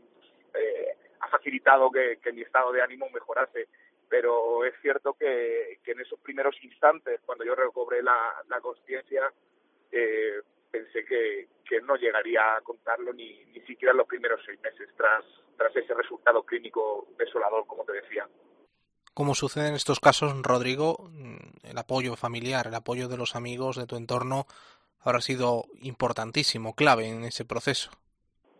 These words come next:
Speaker 1: El apoyo de los seres queridos y de la gente que te hace feliz, ¿no? En, en definitiva, la gente que, que te rodea, eh, familia y, y amigos,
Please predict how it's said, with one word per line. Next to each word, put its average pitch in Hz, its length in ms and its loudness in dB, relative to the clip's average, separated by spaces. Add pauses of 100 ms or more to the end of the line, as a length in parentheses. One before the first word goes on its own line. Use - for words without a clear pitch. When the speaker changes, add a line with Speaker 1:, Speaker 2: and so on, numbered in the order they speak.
(640)
Speaker 1:
El - 100 4
apoyo 143 300 8
de 135 60 6
los 127 140 2
seres 123 200 -2
queridos 120 440 -4
y 123 60 -10
de 113 100 -6
la 107 80 -2
gente - 260 -10
que 120 100 -6
te 123 100 0
hace 120 180 -2
feliz, 117 300 -10 (320)
¿no? - 80 -20 (240)
En, 117 400 -16
en 120 60 -14
definitiva, 120 580 0
la 120 80 2
gente 117 260 0
que, 110 300 2
que 120 80 -14
te 110 160 -8
rodea, 107 400 6 (340)
eh, 110 340 -2
familia 120 580 2
y, 107 180 -6 (260)
y 117 80 2
amigos, 117 400 0